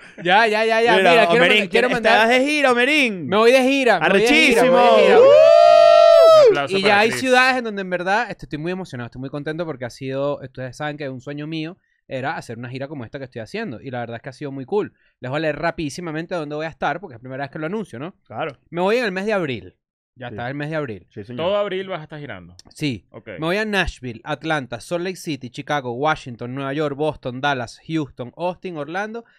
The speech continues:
Speaker 1: y la ciudad de Miami.
Speaker 2: ¡Y pa' Caracas!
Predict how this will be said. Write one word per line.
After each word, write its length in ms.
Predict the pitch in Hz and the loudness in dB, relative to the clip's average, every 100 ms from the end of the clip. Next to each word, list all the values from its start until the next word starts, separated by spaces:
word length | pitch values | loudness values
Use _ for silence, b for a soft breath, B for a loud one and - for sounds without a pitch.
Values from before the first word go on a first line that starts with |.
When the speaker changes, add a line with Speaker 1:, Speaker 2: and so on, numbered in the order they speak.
| _ | _
Speaker 1:
y 80 | - | -14
la 120 | 135 | -14
ciudad 200 | 123 127 | -12 -12
de 40 | 123 | -10
Miami. 340 | 131 107 98 | -10 -12 -10
Speaker 2:
¡Y 140 | - 220 | -6 -2
pa' 160 | 330 | -2
Caracas! 880 | 262 277 269 294 339 339 349 349 349 | 0 2 4 4 4 4 2 0 -4